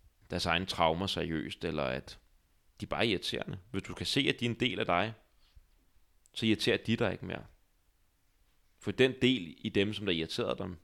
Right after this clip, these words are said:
det har ikke noget med dem at gøre mere. Og du har integreret det i dig selv. Så nu er det bare et menneske, der står foran dig. Det er ikke ham der, der er en pik. Det er et menneske, der opfører sig lidt som en pik, men det gør mennesker.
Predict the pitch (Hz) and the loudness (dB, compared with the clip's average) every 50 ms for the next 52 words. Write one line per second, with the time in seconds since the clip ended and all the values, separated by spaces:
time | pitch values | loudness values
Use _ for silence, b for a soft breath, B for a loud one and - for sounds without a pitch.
0 | _ - _ - - 110 117 117 120 123 120 104 - - 104 123 139 - - 85 | _ -20 _ -4 0 2 2 2 2 0 -4 -4 -2 -2 -2 -2 -4 -6 -6 -6
1 | 87 87 87 - - - _ _ _ _ _ - 101 - 120 135 127 104 92 85 | -6 -6 -10 -12 -14 -16 _ _ _ _ _ -10 -6 -2 0 2 4 2 2 0
2 | 92 - - 110 98 - - 107 101 87 - - - - 139 - - _ - - | -4 -4 -2 -2 0 0 -2 -4 -6 -6 -8 -8 -8 -8 -10 -12 -18 _ -6 -4
3 | 92 104 131 131 - - 85 85 85 85 80 76 - - - 104 90 92 87 85 | -2 0 0 0 2 4 4 4 4 2 0 -4 -8 -6 -6 -2 0 0 0 0
4 | 98 123 71 - - 85 82 - - - - - - - - - - - - - | 0 -2 -4 -6 -8 -8 -8 -6 -6 -8 -8 -8 -10 -12 -12 -10 -12 -14 -14 -18
5 | - - _ - 101 110 - - 92 95 107 - 107 76 60 57 78 - - 92 | -20 -16 _ 2 2 2 4 4 2 2 4 4 2 2 2 -2 -4 -6 -4 -6
6 | - - - - _ _ - - - 214 220 - 254 - - - 98 - - - | -6 -6 -8 -18 _ _ -18 -12 -8 -6 -6 -6 -8 -10 -12 -14 -14 -16 -18 -20
7 | _ _ _ _ _ _ _ _ _ _ _ _ - _ _ _ _ - - - | _ _ _ _ _ _ _ _ _ _ _ _ -20 _ _ _ _ -6 -4 0
8 | - 92 123 - - - - - - - - - 80 - - - - - - - | 6 6 6 6 4 4 4 4 4 2 -6 -10 -8 -8 -8 -8 -8 -8 -8 -6
9 | - 90 - - - 90 82 - - - 117 127 139 131 143 175 185 - - | -6 -6 -6 -6 -12 -12 -12 -8 -2 0 0 2 2 0 -2 -2 -4 -6 -10